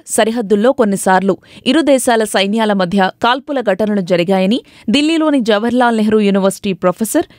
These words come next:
చైనా వ్యవహారాల నిపుణుడు కొండపల్లి శ్రీకాంత్ బీబీసీకి తెలిపారు. పంతొమ్మిది వందల అరవై ఏడులో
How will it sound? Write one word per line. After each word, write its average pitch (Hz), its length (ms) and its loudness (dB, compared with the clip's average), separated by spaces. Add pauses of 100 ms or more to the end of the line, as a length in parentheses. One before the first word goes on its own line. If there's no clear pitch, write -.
(220)
చైనా 269 240 2
వ్యవహారాల 208 600 0
నిపుణుడు 185 600 0
కొండపల్లి 196 420 0
శ్రీకాంత్ 185 640 0
బీబీసీకి 214 560 -2
తెలిపారు. 170 480 0 (840)
పంతొమ్మిది 269 420 0
వందల 247 300 2
అరవై 196 260 2
ఏడులో 202 440 2